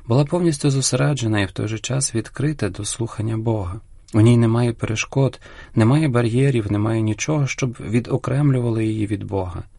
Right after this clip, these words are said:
Це і є сенс її безгрішності. Її стосунки з Богом вільні від будь-якої найменшої тріщини. Немає розділення, немає тіні егоїзму, а є ідеальна гармонія. Її людське серце ідеально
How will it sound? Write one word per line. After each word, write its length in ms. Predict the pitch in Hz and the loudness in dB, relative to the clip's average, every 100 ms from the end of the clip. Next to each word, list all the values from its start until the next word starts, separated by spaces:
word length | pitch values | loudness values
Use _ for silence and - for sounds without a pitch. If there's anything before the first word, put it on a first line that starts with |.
| - - | -20 -6
Це 220 | - 127 | 0 0
і 140 | 113 104 | 0 -2
є 200 | 123 127 | 0 0
сенс 420 | - 127 123 110 | 0 2 0 0
її 120 | 110 | -2
безгрішності. 880 | 107 101 101 107 - 95 - - - - | -2 -6 -6 -6 -8 -10 -10 -12 -14 -6
Її 140 | 123 143 | 2 2
стосунки 580 | - 147 165 160 139 120 | 2 0 2 2 2 0
з 60 | |
Богом 500 | 110 131 147 139 113 | 0 0 4 4 4
вільні 360 | 123 160 151 127 | 2 2 2 2
від 180 | 117 110 | 2 0
будь-якої 600 | 135 160 147 143 151 139 | -2 0 -2 0 2 4
найменшої 640 | 135 135 135 120 135 127 | 4 2 2 0 -2 -2
тріщини. 640 | 127 117 - - 80 - - - - | -2 -4 -4 -6 -6 -8 -16 -20 -2
Немає 380 | 104 107 113 113 | 2 4 4 2
розділення, 720 | 104 110 117 117 98 90 98 - - | 0 0 2 2 0 -4 -8 -14 -2
немає 380 | 120 135 160 151 | 2 4 4 2
тіні 460 | 143 - 170 151 147 | -2 -2 4 4 4
егоїзму, 720 | 123 123 151 165 - 98 92 - - - - | 2 2 2 2 2 0 -4 -12 -16 -14 -6
а 80 | |
є 220 | 101 117 117 | -2 -2 -2
ідеальна 460 | - 107 131 160 135 | -4 -2 0 2 2
гармонія. 720 | 139 135 135 104 92 87 71 - - - - | 2 4 4 4 0 -4 -6 -12 -18 -12 -2
Її 200 | 110 110 | 0 2
людське 360 | 117 - 101 | 0 -2 -4
серце 540 | - 127 139 - 92 90 - - - - | -2 0 0 0 -4 -4 -14 -18 -14 -4
ідеально 680 | 104 117 143 165 160 147 | -2 2 2 2 4 2